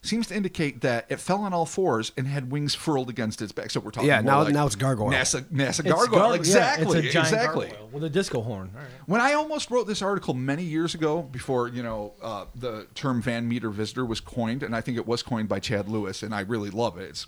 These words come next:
Speaker 1: it's catchy as fuck. I think I called it, like, the Iowa gargoyle. I'm so glad I didn't bother because Van Meter
Speaker 3: I don't know, it
Speaker 1: visitor
Speaker 3: sounds kinda cool. The Iowa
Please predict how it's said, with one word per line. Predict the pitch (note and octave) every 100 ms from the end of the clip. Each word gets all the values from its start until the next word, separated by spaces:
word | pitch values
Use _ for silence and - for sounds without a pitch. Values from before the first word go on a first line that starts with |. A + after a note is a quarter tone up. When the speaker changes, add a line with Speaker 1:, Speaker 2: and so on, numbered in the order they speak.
| -
Speaker 1:
it's | G#2+
catchy | - A2+ G2+
as | F2
fuck. | B2 G2+ - - -
I |
think | A#2+ -
I |
called | - D#3 C#3+
it, | C#3
like, | A#2+ -
the | A2
Iowa | - A2 G#2+ G2+
gargoyle. | G2+ G2+ G#2 F#2 D#2 - -
I'm | - F3
so | G#3
glad | C#3 C3+
I | A#2+
didn't | A#2+ G2+ G#2
bother | A2 G2 E2+ - - -
because | C#3+ D3+ B2
Van | C3+ B2+
Meter | C3 A3
Speaker 3:
I |
don't | G#4
know, | B3
it | F4
Speaker 1:
visitor | -
Speaker 3:
sounds | E4 B3+
kinda | C4+ B3
cool. | C4+ G3+
The | A3 B3+
Iowa | - E4+ F4